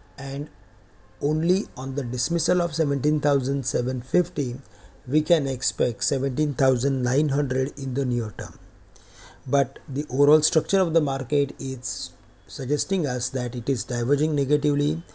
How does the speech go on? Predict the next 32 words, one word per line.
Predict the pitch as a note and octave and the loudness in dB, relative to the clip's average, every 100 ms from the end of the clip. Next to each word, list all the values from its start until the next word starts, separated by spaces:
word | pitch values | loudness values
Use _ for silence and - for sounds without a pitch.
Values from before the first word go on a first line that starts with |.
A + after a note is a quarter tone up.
| - - - - | -20 -20 -20 -4
It | C#3 | 0
has | C#3 | 0
also | - B2+ B2 E3 | -2 -8 -2 0
formed | D3+ D3 C#3 C3 - - - - | 2 0 0 -2 -8 -18 -16 -8
lower | B2 C3 D3+ | -2 2 2
top | D#3+ D3+ D3 - - - - | 4 2 2 -8 -20 -20 -8
formation, | C#3+ C3 C#3 B2+ D3 D3+ E3 - - - - | -4 -2 -2 -2 -2 -2 -6 -16 -20 -20 -8
but | B2 C3+ A2 | -2 -2 -2
because | A#2 B2 D#3 E3+ D3+ | -4 0 4 4 2
the | C#3 | -2
market | C#3+ C3 A#2+ D3 - - | -2 -2 -2 -4 -4 -4
is | E3 E3+ - - - B2+ A#2+ | 0 4 4 2 -4 -4 0
within | C3+ D3 E3+ | 4 4 6
the | E3 | 2
trading | D#3+ C#3 C3 B2+ | 2 -2 -2 -4
range, | A#2+ A#2+ B2+ - - - - - - | -6 -6 -10 -18 -20 -20 -20 -18 -6
we | B2+ D3+ | 2 4
are | E3+ | 6
of | D3+ | 6
the | C#3+ | 4
view | B2+ C#3 | 4 0
that | B2+ A#2+ - - | 0 -4 -8 -16
we | C3 C#3+ | -6 -4
should | C#3 C#3+ A#2+ | -2 -4 -2
be | B2+ B2+ - - - - | -4 -4 -10 -16 -20 -6
careful | - C#3 C3 C#3+ D3 C3 | 2 2 2 2 2 0
while | B2 B2+ - | -4 -4 -4
taking | C3+ E3 D#3+ - | -2 -4 -6 -8
trade | A#2+ A#2+ B2 - - | -8 -6 -8 -12 -12
on | A#2+ A#2+ | -8 -6
the | C3+ A3 - - - - - - | -4 -4 -8 -20 -20 -20 -20 -14
indices. | B2+ A#2+ G#2 G2 G2 - - | -8 -6 -4 -4 -4 -6 -8